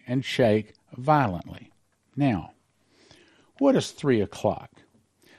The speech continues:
Well, the truth is, I don't know. Stan, would you like to guess? Yeah, I'll guess. My guess is that the year is twenty twenty-four. Did I say it's twenty twenty-four? No, I didn't. I don't know. You asked me to guess,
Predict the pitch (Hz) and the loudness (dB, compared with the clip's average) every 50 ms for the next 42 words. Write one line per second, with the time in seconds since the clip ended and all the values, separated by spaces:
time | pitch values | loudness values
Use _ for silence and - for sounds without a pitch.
0 | _ - 135 143 135 123 - 117 104 - 180 175 151 - 131 117 113 - - - | _ 4 4 6 6 4 0 -4 4 6 8 8 8 8 6 6 4 2 0 2
1 | 110 101 110 107 - 90 82 76 - - _ _ _ _ _ _ _ _ _ _ | 2 2 2 0 -4 -8 -12 -12 -14 -18 _ _ _ _ _ _ _ _ _ _
2 | _ _ _ _ _ - - - 139 135 143 147 139 135 113 127 127 135 135 127 | _ _ _ _ _ -14 -4 0 4 4 6 6 4 4 4 4 6 6 6 4
3 | - - - 135 139 143 151 - - - - 170 143 120 131 139 127 131 107 - | 2 0 4 6 6 6 4 2 -2 -2 0 2 4 4 4 2 2 0 0 -2
4 | - - - - - - _ _ _ _ _ _ _ _ _ _ _ - 113 113 | -4 -10 -18 -20 -20 -20 _ _ _ _ _ _ _ _ _ _ _ -6 -2 -2
5 | 120 120 117 98 107 120 127 139 147 - - - - - 131 139 151 160 170 175 | 0 0 -2 0 2 4 6 6 6 4 0 -8 -6 -2 0 2 2 2 2 0
6 | 170 - - - _ _ _ _ _ _ _ _ _ _ _ _ _ _ - 113 | -2 -6 -10 -18 _ _ _ _ _ _ _ _ _ _ _ _ _ _ -2 0
7 | 127 113 - - 113 104 107 135 151 143 127 123 123 123 127 123 - 113 110 104 | 0 0 0 -2 -2 -2 0 0 2 2 2 2 2 0 -2 -4 -4 -6 -6 -6
8 | - - - - 131 120 - - 127 117 107 - - - 123 107 - - 117 101 | -8 -10 -6 -4 -4 -4 -4 -2 -4 -4 -4 -4 -6 -4 -4 -4 -4 -4 -6 -6
9 | - - 104 85 78 82 117 123 120 123 120 - - 151 143 131 - - 156 147 | -4 -6 -6 -6 0 2 6 6 8 8 8 10 10 10 10 10 8 4 4 4
10 | 147 131 - - 147 143 135 - 151 156 165 143 113 104 117 131 151 156 120 87 | 4 4 2 4 4 4 4 4 2 0 0 0 -2 0 0 2 2 2 2 0
11 | 82 - _ _ _ _ - 95 98 110 127 151 139 107 - - _ _ _ _ | -6 -14 _ _ _ _ -8 -6 -4 -2 -2 -2 -2 -4 -6 -10 _ _ _ _
12 | _ _ _ _ - 98 101 113 113 110 - 127 120 113 113 101 120 123 139 156 | _ _ _ _ -6 -2 -2 0 -2 -2 -2 0 0 2 4 6 6 8 8 6
13 | 151 - - | 4 0 -8